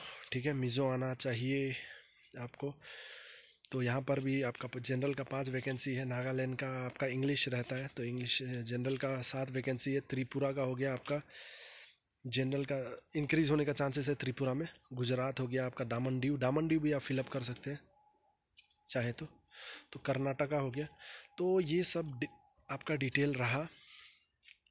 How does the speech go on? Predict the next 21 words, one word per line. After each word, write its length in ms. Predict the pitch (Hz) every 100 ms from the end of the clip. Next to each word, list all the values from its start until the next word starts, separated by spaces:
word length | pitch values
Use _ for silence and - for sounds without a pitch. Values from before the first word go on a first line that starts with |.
| - - - - - -
ठीक 140 | 143 147
है, 120 | 127 - - - - -
मतलब 460 | 131 127 139 139 123 - - - - - - - -
ये 100 | 165
सब 200 | 170 175
डिटेल 340 | 147 139 160 151
है 120 | 156
आपका, 280 | 143 - 143
मैंने 220 | 139 139
बता 260 | 131 127 139
दिया 200 | 135 135
है 60 |
आपको, 260 | 127 - 170 - - - - -
ठीक 160 | - 127
है। 100 | 139 - - - - 135
आप 80 |
समझ 300 | - 139 151 143
गए 100 | 147
होंगे 220 | 143 143
कि 120 | 143
मैंने 240 | 135 135